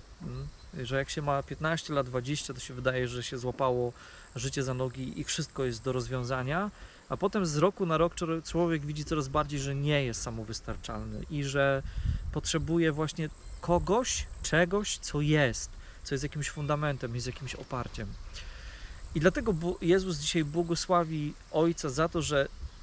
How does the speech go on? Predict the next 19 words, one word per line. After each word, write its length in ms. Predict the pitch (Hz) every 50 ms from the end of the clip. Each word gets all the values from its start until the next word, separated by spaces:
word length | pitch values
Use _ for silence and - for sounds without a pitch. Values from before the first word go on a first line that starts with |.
| - - - - - - - - -
tą 160 | 170 160 156
prostotę 920 | 156 170 170 156 - - - - 214 254 - - - 156 151 151 165 175 170 - - - - - -
Ewangelii, 640 | 147 135 147 147 143 143 151 147 139 123 117 113
czyli 240 | - - - 143 139
to, 240 | - - 180 190 185
że 120 | 165 165
Bóg 380 | 151 143 147 165 180 170 - -
jest, 560 | 151 139 143 147 143 127 117 104 - - -
że 240 | 135 123 - 143 151
jest 220 | 165 160 139 135
dobry, 400 | 127 143 143 143 135 127 123 120
że 100 | 117 131
jest 140 | 139 135 -
miłosierny, 800 | 151 143 139 135 135 - - 147 143 139 135 139 147 165 185 196 - - - - - - -
pokazuje 500 | - 151 - - 165 151 151 170 175 160
prostaczkom, 680 | - - 160 151 - - - 135 127 - - - 123 123
ale 140 | 131 139
nie 140 | 160 226 269
dlatego, 580 | 269 247 196 - - 180 160 131 120 117 104